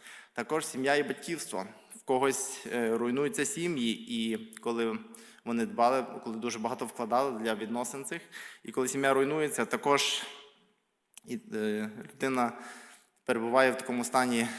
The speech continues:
е, розпачі, ро-, в ро-, в стані розбитості. Так само батьківство. Часто є через це проблеми, через те, що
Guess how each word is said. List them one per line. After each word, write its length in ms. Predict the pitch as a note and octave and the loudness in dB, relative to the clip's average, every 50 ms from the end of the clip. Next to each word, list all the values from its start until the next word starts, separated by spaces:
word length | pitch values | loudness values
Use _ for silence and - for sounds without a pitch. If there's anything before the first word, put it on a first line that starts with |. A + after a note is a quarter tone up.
| - - - - - | -10 -12 -10 -6 -4
е, 240 | A2+ A2 G#2+ G#2+ | -2 0 0 0
розпачі, 760 | A2+ A#2 C3 C3 - - A#2+ A2+ - - A2+ A2 G#2+ G#2+ A2 G#2+ G#2+ - - - - | 2 2 0 0 0 -2 -4 -4 -2 -2 -2 0 0 0 0 -2 -6 -10 -14 -12 -6
ро-, 260 | - A#2+ A#2 A#2 A#2 A#2+ B2 A2+ | -2 -2 0 0 -2 -4 -6 -6
в 40 | A#2+ | -4
ро-, 180 | A#2 B2 F2+ A2+ | -4 -2 -2 -4
в 60 | A2+ | -4
стані 300 | - - B2 A#2+ A#2+ A#2 | 0 0 2 2 2 2
розбитості. 600 | A#2+ A2+ A2 G#2+ A#2 G#2+ - - - - - - - - - - - - - _ - | 0 0 0 0 -2 -2 -2 -6 -12 -12 -14 -20 -20 -20 -20 -18 -18 -20 -18 _ -10
Так 140 | A#2+ A2+ | -8 -4
само 240 | - C3 B2+ B2+ B2+ | -2 -2 0 0 0
батьківство. 640 | A#2+ B2+ A2+ A2+ - D#3+ D#3+ D3+ - - - G#2 G2+ | -2 -2 -4 -4 -4 -4 -4 -4 -6 -6 -6 -6 -6
Часто 360 | G#2 - B2+ A#2 A2+ - - B2 | -4 0 0 0 0 0 -2 -2
є 160 | A#2+ A#2+ A#2 | 0 0 -2
через 260 | - B2+ A2 A#2 - | -2 -4 -6 -6 -4
це 100 | - B2 | -4 -6
проблеми, 460 | - B2 A#2+ A#2 C#3 C#3+ C#3+ D3 A#2+ | -4 -4 -4 0 0 0 0 0 -4
через 200 | - A#2+ G#2+ A2+ | -4 -4 -4 -4
те, 120 | - B2+ A#2+ | -4 -4 -4
що 160 | - C3 | -2 -4